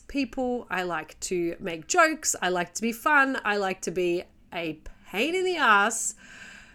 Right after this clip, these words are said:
So I am called the pest. Now, my bosses are going away for two days. So tomorrow and Thursday. So we're recording this on a Tuesday. So tomorrow and Thursday,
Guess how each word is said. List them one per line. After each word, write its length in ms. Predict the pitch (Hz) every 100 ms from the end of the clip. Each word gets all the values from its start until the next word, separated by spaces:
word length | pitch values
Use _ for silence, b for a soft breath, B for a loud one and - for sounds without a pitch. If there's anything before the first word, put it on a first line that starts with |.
| -
So 220 | - 233
I 220 | 214 214
am 140 | 220 240
called 260 | - 185
the 60 | 226
pest. 680 | - 349 214 - - - B B B
Now, 380 | 240 254 196 - - -
my 300 | 214 285 415 508 571 605 - 277 180
bosses 840 | - 208 - 175 - - 208 - - B B -
are 100 | 202
going 440 | 185 202 214 220
away 640 | 233 202 196 180 156 - - -
for 160 | - -
two 300 | - 254 269
days. 680 | 254 233 175 147 - - - - - - - _ -
So 240 | - 233
tomorrow 640 | 214 214 185 220 269 311 - -
and 280 | 226 220 -
Thursday. 500 | 208 208 202 165 160
So 120 | 190
we're 160 | 185
recording 380 | 247 254 262 247
this 180 | 233 233
on 160 | - 202
a 60 |
Tuesday. 560 | 202 - 170 160 151 160 -
So 260 | - 208 185
tomorrow 400 | - 190 196 240
and 120 | 277
Thursday, 600 | - 220 208 190 185 185